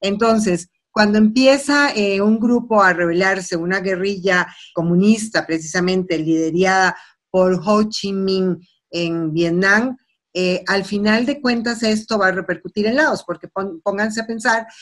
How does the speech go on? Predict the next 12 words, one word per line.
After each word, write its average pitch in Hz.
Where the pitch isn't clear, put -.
que 220
Laos 214
geográficamente 214
está 202
muy 196
cerca, -
muy, 220
muy 202
cerca 180
de 190
Vietnam. 170
Entonces, 208